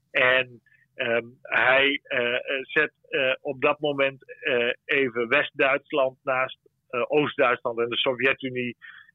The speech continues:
Ehm, en, eh, la-, toont dan aan hoe snel West-Duitsland, hè, dat is nog maar kort na de Tweede Wereldoorlog natuurlijk, zich heeft herpakt, eh,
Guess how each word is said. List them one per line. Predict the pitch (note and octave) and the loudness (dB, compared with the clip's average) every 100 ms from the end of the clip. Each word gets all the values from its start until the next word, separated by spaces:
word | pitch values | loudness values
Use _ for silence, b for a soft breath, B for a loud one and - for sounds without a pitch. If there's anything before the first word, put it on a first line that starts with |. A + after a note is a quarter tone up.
| _ | _
Ehm, | - A#2+ A2+ A2 A2+ G#2+ | -6 -2 0 2 0 -2
en, | A2 - B2 A#2+ | -4 0 0 0
eh, | - C3+ C3 B2+ | -2 0 2 0
la-, | - C3 C3 - | 0 0 0 2
toont | D#3 D3+ | 0 2
dan | C3+ A#2+ | 0 0
aan | C3 D3+ C#3+ | 0 0 -2
hoe | B2 C3 | -4 -8
snel | - C#3+ C3+ C3 B2+ | -6 -2 0 0 0
West-Duitsland, | C3+ C3 C3+ C#3+ - C#3 C#3+ | -2 2 2 2 0 -2 -2
hè, | C#3 C3+ | -2 -2
dat | C3+ | -4
is | B2 - _ | -6 -12 _
nog | - B2 | -8 -4
maar | B2+ | -4
kort | - D#3 - | 0 0 2
na | C#3 | 0
de | C3+ | 0
Tweede | A#2+ C3 A#2 | -2 -2 0
Wereldoorlog | D3 F3+ D#3 C3 A#2 A#2+ | 0 0 -2 -2 -2 -4
natuurlijk, | A#2 B2 B2 - B - | -4 -2 -2 -4 B -6
zich | D3 C3+ | -2 0
heeft | C#3+ - | 0 0
herpakt, | C3 C#3+ - D#3 D3+ - - _ B B B _ - | 0 0 0 0 0 -2 -20 _ B B B _ -4
eh, | C3 B2+ B2 | 0 2 2